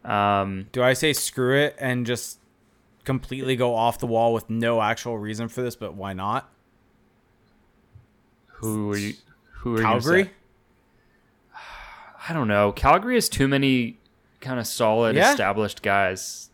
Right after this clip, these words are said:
Speaker 2: Do they move
Speaker 1: Maybe.
Speaker 2: Hanifin, though?
Speaker 1: I mean, is Columbus worse than the Ducks?
Speaker 2: Maybe. They had so many injuries last year, so it's kinda hard to say.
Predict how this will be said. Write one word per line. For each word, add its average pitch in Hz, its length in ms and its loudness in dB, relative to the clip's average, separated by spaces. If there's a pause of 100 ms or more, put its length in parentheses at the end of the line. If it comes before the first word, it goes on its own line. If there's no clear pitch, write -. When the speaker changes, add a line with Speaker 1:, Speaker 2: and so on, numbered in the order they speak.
(140)
Speaker 2:
Do 127 120 -4
they 131 120 2
move 135 220 4
Speaker 1:
Maybe. 120 80 0
Speaker 2:
Hanifin, 143 460 -2
though? 208 280 0 (1800)
Speaker 1:
I 151 100 -4
mean, 143 320 2 (960)
is 143 140 0
Columbus 156 600 2
worse 208 180 4
than 208 140 -4
the 208 80 -4
Ducks? 214 460 -4 (920)
Speaker 2:
Maybe. 107 500 -2 (960)
They 143 100 4
had 151 140 6
so 143 140 2
many 113 220 -2
injuries 98 360 -4
last 87 320 -6
year, 87 140 -10
so 90 180 -12
it's 87 120 -16
kinda 98 200 -8
hard 92 260 -10
to 82 60 -18
say. 85 360 -12